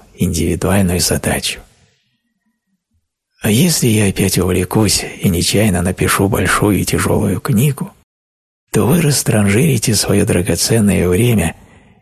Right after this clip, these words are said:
не на повседневное страдание, а на толстое увлекательное чтение. И, увы, увы, снова плохо подготовитесь к выпускным экзаменам.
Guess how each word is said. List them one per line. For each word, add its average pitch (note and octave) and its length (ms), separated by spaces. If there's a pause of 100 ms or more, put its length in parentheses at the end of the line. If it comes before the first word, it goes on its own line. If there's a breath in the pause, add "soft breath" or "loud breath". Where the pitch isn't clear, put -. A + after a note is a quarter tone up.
(120)
не G#2 120
на F#2 80
повседневное A2 880
страдание, - 800 (560 soft breath)
а - 100
на F#2+ 160
толстое C3+ 560
увлекательное A2 760
чтение. - 640 (680)
И, G2+ 140
увы, G2 540 (340)
увы, G#2+ 420
снова B2+ 480
плохо C3 520
подготовитесь - 1040
к - 120
выпускным G#2+ 600
экзаменам. F2+ 600